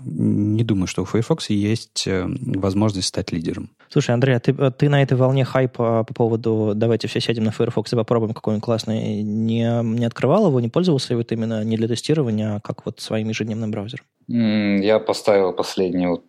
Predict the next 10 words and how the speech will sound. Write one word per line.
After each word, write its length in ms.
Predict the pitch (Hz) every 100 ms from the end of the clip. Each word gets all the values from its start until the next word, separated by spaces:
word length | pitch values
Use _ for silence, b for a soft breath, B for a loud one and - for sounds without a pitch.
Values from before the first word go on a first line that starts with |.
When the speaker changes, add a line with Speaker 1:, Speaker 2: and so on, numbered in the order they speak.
| _
Speaker 3:
пятьдесят 340 | 92 - 95
восьмой 340 | 98 - 101 90
Firefox, 840 | - 95 - - 127 131 - - -
потыкал 520 | 95 107 113 110 98
как 240 | 98 92
бы 180 | 90 90
и, 680 | 87 85 82 82 82 82 87
и 40 | 92
закрыл. 600 | 90 87 - 90 87 - -
Но, 440 | 92 95 98 90